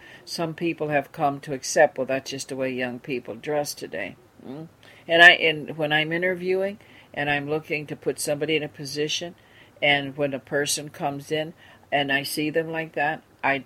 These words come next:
I don't want to be brutal with it, but I let them know that I would, I have hesitance in even interviewing them for it,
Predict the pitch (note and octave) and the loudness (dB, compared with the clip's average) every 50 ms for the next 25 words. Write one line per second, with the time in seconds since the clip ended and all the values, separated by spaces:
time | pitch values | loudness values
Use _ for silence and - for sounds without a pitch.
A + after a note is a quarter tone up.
0 | - - - - - B2+ C3 C#3+ - D3 D3 C#3+ - C3+ C#3+ C#3+ C#3+ - C#3+ C3+ | -10 -14 -12 -10 -8 -8 -6 -4 -4 -4 -2 -4 -4 -6 -6 -6 -6 -8 -8 -6
1 | C#3+ C#3+ C#3 C3 B2+ C#3 C#3 D3 D3+ D3+ E3+ F#3+ A3+ A3+ - - - - D#3 D3+ | -6 -6 -6 -2 2 4 4 4 4 2 0 -2 -4 -8 -12 -18 -12 -6 -6 -4
2 | C#3+ D3+ D#3 D3+ - - - - - - - - - _ - C#3+ C#3+ C#3 C#3+ C#3 | 0 0 0 -2 -2 -8 -20 -20 -20 -20 -20 -20 -14 _ -2 2 2 2 2 2
3 | C#3+ D3 D3 - - D3+ C#3+ C#3+ C#3+ D#3+ E3 D#3+ C#3+ A2 G#2 - - - - C#3 | 2 0 0 0 -4 -4 -4 -4 -4 0 2 4 4 2 0 -4 -10 -6 -2 -2
4 | C#3 C3+ - - - - - C3+ C#3 C#3 C#3 C3 C3+ B2+ - - - B2 C3+ C#3+ | -2 -2 -2 -8 -12 -2 0 2 2 2 0 -2 -4 -6 -6 -4 -4 -4 -2 -2
5 | D3 D#3 C3 C3+ - D3 D#3 D3 D3 D3 D3 C#3 - D3+ C#3+ C3+ - - C#3+ C3+ | 0 0 0 0 0 0 0 0 0 0 -6 -10 -10 -10 -10 -8 -8 -8 -8 -8
6 | D3 C#3+ C#3+ C3 C3+ C3 B2+ B2 C#3 D#3+ F#3 G#3+ F#3+ D3+ C#3+ C3+ C3 C3 C3+ B2+ | -8 -8 -8 -8 -8 -8 -6 -6 -6 -6 -6 -6 -8 -6 -6 -6 -6 -6 -8 -8
7 | A#2 G2 A2 A2+ - - B2 G2+ F#2+ E2+ - | -10 -10 -12 -14 -10 -8 -6 -6 -6 -6 -8